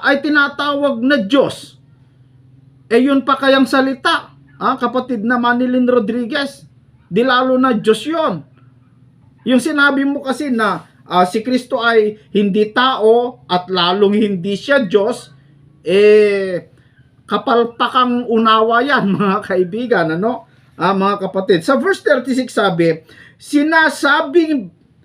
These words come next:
sinasabi ba ga ninyo tungkol sa kanya," kay Kristo, yung mga, yung mga Hudyo, no? "Na pinabanal ng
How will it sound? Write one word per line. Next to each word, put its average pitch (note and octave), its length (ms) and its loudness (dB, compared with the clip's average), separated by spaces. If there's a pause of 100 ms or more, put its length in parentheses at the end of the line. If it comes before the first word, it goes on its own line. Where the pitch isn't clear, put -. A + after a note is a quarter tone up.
(220)
sinasabi D4 800 0
ba A3+ 160 2
ga A3+ 160 2
ninyo A3+ 800 0
tungkol A#3+ 480 0
sa B3 240 -2
kanya," A3 640 -2
kay G#3 160 0
Kristo, C#4 560 0
yung F3+ 160 0
mga, G#3+ 480 0 (240)
yung G3 160 2
mga A#3+ 160 2
Hudyo, B3+ 360 2 (120)
no? A#3+ 320 -4 (400)
"Na C4 560 2 (240)
pinabanal B3+ 1040 0
ng A3 240 0